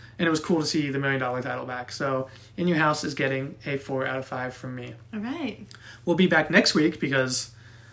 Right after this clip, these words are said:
Speaker 1: Hell in a Cell is next week.
Speaker 2: It
Speaker 1: So
Speaker 2: is,
Speaker 1: we'll be
Speaker 2: for
Speaker 1: covering
Speaker 2: reasons.
Speaker 1: that one. Um, I'll get into all my thoughts at the beginning of that show
Speaker 2: <laughs>
Speaker 1: because I am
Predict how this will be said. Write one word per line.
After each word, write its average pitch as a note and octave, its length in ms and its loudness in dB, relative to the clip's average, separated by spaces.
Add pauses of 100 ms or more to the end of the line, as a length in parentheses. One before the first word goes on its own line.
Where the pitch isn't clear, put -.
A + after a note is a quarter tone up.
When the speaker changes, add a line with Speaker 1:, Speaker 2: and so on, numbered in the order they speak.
(120)
Speaker 1:
Hell D3+ 160 -4
in - 80 -2
a - 20 -4
Cell A3 260 2
is D3+ 120 0
next C3 220 -4
week. D#3+ 280 -2
Speaker 2:
It A3 40 -6
Speaker 1:
So G#3 100 -2
Speaker 2:
is, C3 160 2
Speaker 1:
we'll C3+ 100 0
be C#3 80 2
Speaker 2:
for A#3 80 0
Speaker 1:
covering - 400 4
Speaker 2:
reasons. B3+ 400 0
Speaker 1:
that D#3 220 6
one. D3+ 280 0 (440)
Um, C#3+ 520 2
I'll D#3 140 8
get D#3+ 120 8
into D3+ 340 0
all D#3+ 180 4
my D#3 160 2
thoughts C#3 480 -2
at - 100 -8
the D3 60 -8
beginning C#3+ 240 -4
of C3 80 -6
that C#3 160 6
show C3+ 340 6
Speaker 2:
<laughs> - 0 -
Speaker 1:
because C3 380 2
I C3 140 2
am C3 240 -2